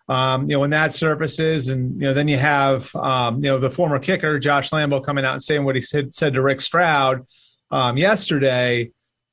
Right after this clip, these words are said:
you know, the green light's on for everybody who has an issue, everybody who has an axe to grind to come out and say something about it. And at that point, you know, the question becomes: Is this the right environment for our young players to be in over the next month?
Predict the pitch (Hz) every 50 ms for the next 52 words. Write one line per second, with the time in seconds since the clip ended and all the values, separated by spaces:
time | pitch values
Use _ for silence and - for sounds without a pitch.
0 | _ - 143 139 135 147 139 135 185 196 202 202 196 190 170 - 160 165 165 165
1 | 160 143 143 131 - 147 147 139 139 139 135 - - 175 185 185 190 196 185 165
2 | 151 156 156 160 156 131 127 151 160 165 170 - - 175 170 147 143 156 165 165
3 | 170 165 160 156 151 131 127 139 139 147 160 139 - - 135 151 147 143 131 123
4 | - 147 143 143 139 135 127 - 151 160 160 - - 143 123 - 131 120 110 117
5 | 110 101 104 98 87 - - _ _ - 139 131 131 123 127 131 127 131 131 147
6 | 139 123 147 147 147 147 143 - - 190 208 202 180 170 165 147 165 156 151 151
7 | 147 - 151 151 147 - - 165 156 156 156 147 - 151 139 - 139 143 151 165
8 | 180 190 185 - - - - - - - - - - - - _ - 175 175 170
9 | 160 139 170 185 180 185 - - 165 147 160 175 185 180 170 156 120 139 160 165
10 | 170 170 160 147 143 147 143 131 - - 147 147 139 135 127 127 143 156 160 156
11 | 135 135 - 147 147 143 143 135 131 135 - 135 117 123 139 170 165 123 90 87
12 | - - - - 135 123 135 131 131 131 127 123 117 - - - 127 117 110 82
13 | - - - -